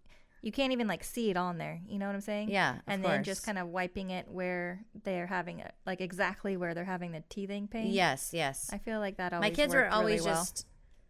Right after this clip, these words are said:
Speaker 2: like, I don't know. They probably,
Speaker 1: What
Speaker 2: like,
Speaker 1: it
Speaker 2: bite me. You know
Speaker 1: so
Speaker 2: what I mean? And
Speaker 1: my
Speaker 2: just, like
Speaker 1: parents, speaking of different times and, you know, not knowing.
Speaker 2: <laughs>
Speaker 1: So my parents used to, um, take brandy.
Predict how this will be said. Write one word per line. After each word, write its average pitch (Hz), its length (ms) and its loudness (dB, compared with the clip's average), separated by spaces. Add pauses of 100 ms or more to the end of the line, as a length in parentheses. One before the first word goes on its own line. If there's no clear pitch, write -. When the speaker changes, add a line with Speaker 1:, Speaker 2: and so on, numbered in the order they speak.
(580)
Speaker 2:
like, 170 440 0 (300)
I 175 80 0
don't 196 140 2
know. 165 240 0
They 175 80 0
probably, 185 200 0
Speaker 1:
What 277 120 6
Speaker 2:
like, 311 120 10
Speaker 1:
it - 100 -4
Speaker 2:
bite 170 240 2
me. 135 220 -4
You 151 60 -2
know 170 80 2
Speaker 1:
so 277 60 10
Speaker 2:
what 269 60 10
I - 40 10
mean? - 120 8
And 190 40 4
Speaker 1:
my 240 100 8
Speaker 2:
just, - 120 2
like 190 160 8
Speaker 1:
parents, 254 580 4 (120)
speaking 226 420 -2
of 196 120 0
different 208 340 -2
times 208 540 0 (100)
and, 170 360 -4
you 196 80 -2
know, 175 280 -2
not 208 200 0
knowing. 202 380 4
Speaker 2:
<laughs> - 60 -12 (340)
Speaker 1:
So 247 300 6
my 240 160 6
parents 285 360 2
used 247 200 -2
to, 196 400 6
um, 180 440 0 (720)
take - 400 2
brandy. 202 640 2